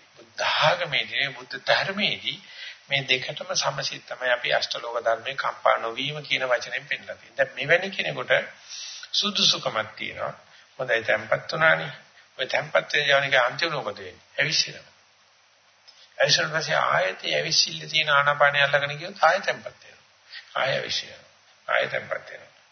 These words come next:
ආයෙ ඇවිස්සෙනවා. දෙකටම නොසැලෙන මනස ආවොත් එයාට මානසික අසහනයක් නැහැ. ඒකට ආතතියක් නැහැ. දෙකේම අම්මා හොඳයි කිව්වත් වැරදි, තාත්තා හොඳයි කිව්වත් වැරදි. ඒ නිසා නංගි මල්ලිය බව සමේ දෙන්නම හොඳයි කියා කිව්වට පස්සේ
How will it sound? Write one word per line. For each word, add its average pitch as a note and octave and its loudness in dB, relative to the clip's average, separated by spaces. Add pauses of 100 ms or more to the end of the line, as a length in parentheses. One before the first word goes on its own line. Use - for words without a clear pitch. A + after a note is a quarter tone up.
(120)
ආයෙ B2+ 4
ඇවිස්සෙනවා. C3+ -4
දෙකටම F3+ 0
නොසැලෙන D#3 2
මනස C#3 0
ආවොත් D#3 2
එයාට D3+ 4
මානසික C#3 -2
අසහනයක් C3+ 0
නැහැ. D3+ -8 (1160)
ඒකට D3 -4
ආතතියක් C#3 4
නැහැ. - -4 (1400)
දෙකේම C3+ 0 (1700)
අම්මා B2 -2
හොඳයි A2+ -4
කිව්වත් A2 -12 (160)
වැරදි, F#2+ -6
තාත්තා C#3+ 4
හොඳයි B2+ 0
කිව්වත් A2+ -4
වැරදි. G2+ -10
ඒ D3+ -4
නිසා C3+ 0
නංගි C3 -2
මල්ලිය D3+ -8
බව C3 -2
සමේ A2+ -6
දෙන්නම F3+ 0
හොඳයි C#3+ 0
කියා C3 2
කිව්වට C#3 -2
පස්සේ D3+ 0